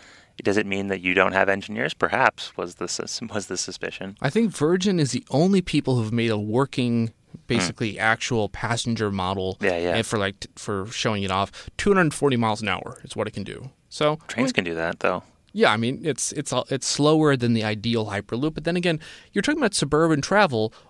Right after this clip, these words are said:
Speaker 2: which is, of course, like, sixteen miles.
Speaker 1: Well, if you're within a city,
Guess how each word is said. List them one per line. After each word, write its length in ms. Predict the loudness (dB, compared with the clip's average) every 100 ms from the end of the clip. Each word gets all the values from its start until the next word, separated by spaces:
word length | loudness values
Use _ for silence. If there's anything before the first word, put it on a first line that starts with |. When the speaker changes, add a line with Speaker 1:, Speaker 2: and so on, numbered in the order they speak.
| -2
Speaker 2:
which 180 | 0 2
is, 20 |
of 140 | 0 0
course, 160 | 0
like, 140 | 0 -2
sixteen 720 | 0 0 0 -4 0 0 2
miles. 600 | 0 0 -2 -6 -8 -4
Speaker 1:
Well, 100 | -4
if 160 | 0 2
you're 100 | 4
within 540 | 6 2 4 2 4
a 60 | 0
city, 480 | -2 -2 0 -2